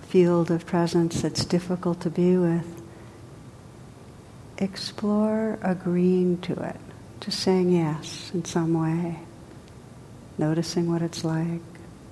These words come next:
the sensations that are uncomfortable, the mood that's unpleasant.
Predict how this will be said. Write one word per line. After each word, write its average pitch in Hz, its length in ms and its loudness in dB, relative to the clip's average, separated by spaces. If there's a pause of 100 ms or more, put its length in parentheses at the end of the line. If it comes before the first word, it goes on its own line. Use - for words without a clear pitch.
(1200)
the 202 80 -6
sensations 160 800 0
that 165 140 0
are 160 80 0
uncomfortable, 160 1000 -2
the 156 100 -2
mood 160 440 2
that's - 220 -6
unpleasant. 165 680 -2